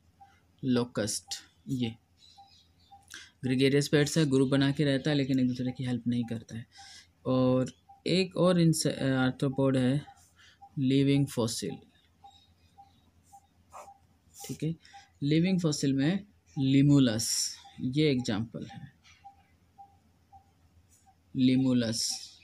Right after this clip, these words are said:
ठीक है। और लिमुलस को क्या बोलते हैं हम? किंग क्रैब बोलते हैं, किंग क्रैब, ठीक है। और काफ़ी टाइम हो गया है इस इंसेक्ट को, इसमें कोई चेंज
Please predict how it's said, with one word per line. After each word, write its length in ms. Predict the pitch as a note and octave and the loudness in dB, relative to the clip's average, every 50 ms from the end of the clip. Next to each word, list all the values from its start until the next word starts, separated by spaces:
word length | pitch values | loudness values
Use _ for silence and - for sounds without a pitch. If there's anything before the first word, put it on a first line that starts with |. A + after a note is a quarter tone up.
| - _ _ _ G5 G5 _ _ _ _ _ _ _ _ _ - - _ _ - | -20 _ _ _ -20 -20 _ _ _ _ _ _ _ _ _ -20 -20 _ _ -20
ठीक 300 | - - - C3 - - | -12 -8 -8 -6 -2 -2
है। 100 | E3 E3+ - - - - - - _ _ - | -4 -4 -4 -10 -16 -16 -16 -18 _ _ -2
और 180 | - A#2+ B2+ C3 | 0 2 2 4
लिमुलस 480 | C3+ C3+ C3+ C3+ C3+ C3+ C3 B2+ B2+ | 4 4 4 4 2 2 2 0 -2
को 120 | - - C3+ | -4 -6 -4
क्या 180 | - C3 B2+ B2+ | -2 -2 0 0
बोलते 320 | B2 A#2+ A#2+ B2 A#2+ B2+ | 0 0 0 0 0 0
हैं 60 | C3+ | 0
हम? 200 | E3+ G3+ - - - _ - - - | 0 0 -2 -4 -10 _ -12 -4 -2
किंग 200 | C3+ C3 C#3 C3 | 0 0 0 0
क्रैब 320 | - B2 A#2 A2+ A2+ A2 A2+ | -2 -2 -2 -2 -2 -4 -6
बोलते 340 | G#2+ G2+ G#2 - _ - | -8 -12 -12 -14 _ -16
हैं, 240 | A#2+ A2+ - - - - _ _ _ _ _ _ _ _ _ _ _ _ _ _ _ _ _ _ _ _ _ _ _ _ _ - - _ _ _ - | -16 -16 -16 -18 -20 -20 _ _ _ _ _ _ _ _ _ _ _ _ _ _ _ _ _ _ _ _ _ _ _ _ _ -20 -20 _ _ _ -6
किंग 300 | - A2+ B2+ D#3+ G3 F#3 F#3 - - _ _ _ _ _ _ _ _ _ _ _ _ _ _ _ _ _ _ _ _ _ _ _ _ | -4 -2 0 0 0 -2 -4 -8 -16 _ _ _ _ _ _ _ _ _ _ _ _ _ _ _ _ _ _ _ _ _ _ _ _
क्रैब, 380 | - - - A2 G#2+ G#2+ G#2+ - _ _ _ _ _ _ - | -18 -12 -12 -10 -10 -12 -14 -18 _ _ _ _ _ _ -16
ठीक 260 | - - A2 - - | -12 -12 -10 -6 -6
है। 100 | F3 G3+ - - - - - - - - - - - - - _ _ _ _ _ _ _ _ _ - | -6 -6 -8 -12 -20 -20 -20 -20 -20 -20 -20 -20 -20 -20 -20 _ _ _ _ _ _ _ _ _ -6
और 380 | C3 C3 C3 C3 C3 C3 B2+ B2+ - - - - - _ _ _ _ _ _ _ _ _ _ - - | -4 -2 -2 0 0 -2 -4 -6 -10 -18 -20 -20 -20 _ _ _ _ _ _ _ _ _ _ -2 0
काफ़ी 340 | E3+ E3+ F3 - B3 A#3 G#3+ | 2 2 2 2 2 2 2
टाइम 300 | G#3+ - F3+ E3+ D#3+ D#3+ D3+ | 4 4 6 6 6 6 4
हो 140 | D3 C#3+ | 4 2
गया 180 | C3+ C#3 C3+ C3+ | 0 0 0 -2
है 260 | B2+ C#3 C#3+ D#3 - D3 | -2 -2 -4 -2 -2 -2
इस 140 | C#3 - C#3 | -2 0 0
इंसेक्ट 380 | C3+ C3+ C3 - C3+ B2+ - - | -2 -2 -2 -4 -6 -6 -8 -10
को, 260 | - - B2+ C#3 E3+ - - - _ _ _ _ _ _ - | -8 -8 -6 -6 -8 -10 -16 -20 _ _ _ _ _ _ -6
इसमें 280 | C3+ C3 - - C3+ C3+ | -6 -4 -2 -2 -2 -2
कोई 200 | C3 - B2+ B2 B2 | -2 -4 -4 -4 -4
चेंज 360 | - - A#2 B2 B2 B2 | -6 -6 -6 -4 -4 -2